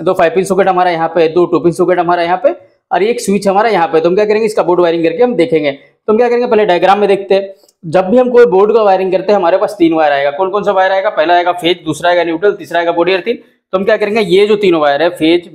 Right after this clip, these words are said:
न्यूट्रल और बॉडी अर्थिंग का wire हम पहले board में लाएंगे। तो हम क्या करते हैं, diagram में अगर हम phase का wire इस board में लेके आते हैं, ठीक है, phase का wire अगर इसे board में लाते हैं, तो यहाँ पे क्या, इस board में हमारे पास fuse नहीं है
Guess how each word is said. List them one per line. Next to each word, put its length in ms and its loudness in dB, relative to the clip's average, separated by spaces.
न्यूट्रल 280 -2
और 60 0
बॉडी 220 0
अर्थिंग 200 -2
का 60 2
wire 180 0
हम 80 -4
पहले 140 -2
board 200 0
में 120 0
लाएंगे। 240 0
तो 580 -10
हम 60 0
क्या 100 2
करते 200 -2
हैं, 80 0
diagram 340 0
में 120 0
अगर 100 2
हम 100 0
phase 240 -2
का 100 -2
wire 160 0
इस 100 -6
board 240 0
में 60 0
लेके 220 0
आते 260 -2
हैं, 80 -2
ठीक 1500 -20
है, 80 -2
phase 220 -6
का 100 0
wire 160 4
अगर 180 0
इसे 160 -4
board 220 0
में 100 2
लाते 260 0
हैं, 80 -2
तो 380 -6
यहाँ 140 2
पे 120 0
क्या, 160 0
इस 160 -2
board 200 2
में 60 2
हमारे 180 2
पास 280 -2
fuse 240 2
नहीं 240 -2
है 100 -8